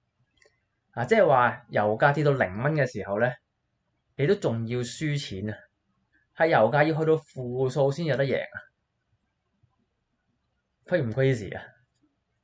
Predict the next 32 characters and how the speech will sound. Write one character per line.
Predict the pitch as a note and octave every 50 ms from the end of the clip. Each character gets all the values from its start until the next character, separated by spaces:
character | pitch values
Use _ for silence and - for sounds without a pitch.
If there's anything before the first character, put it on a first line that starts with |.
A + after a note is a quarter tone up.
| _ _ _ _ _ _ _ _ _ _ _ _ _
啊， | - G2+ A2
呢 | C#3 A3
個 | B3 A3+
時 | - - B2
候 | G#2+
做 | A2 B2+ A#2+
單 | A#2+ D#3+ F3 F#3+
口 | F3 E3 C#3+ C3+
put | - E3 D#3+
呢， | D#3+
可 | D3+ D#3
能 | C#3+ A2 F2
唔 | E2+
着 | F2+ F2
數 | - - F#2+
啊， | G2 G2 - - _
最 | - C#3 C3
好 | C3 C#3 D3
都 | E3+
係 | D3 -
做 | - G#2+ G2 G2
debit | - B2 B2+ C#3 C3+
put | - - B2
spread。 | - - - B2 A#2+ A#2 - _ _ _ _ _ _ _ _ _ _ _ _ _ _ _ _
咁 | - F3+
我 | F#3 D3+ C3+
當 | C#3 B2+ B2 B2+ C3+
啦， | C#3 C#3 C#3 C3+ C#3 D3 - - _ _ _ _ _ _ _ _ - - - -
啊， | - G2+
long | G#2+ C3+ D#3 E3+ F3
一 | E3+
張， | E3+ E3+ D#3 D#3 D#3 D#3 -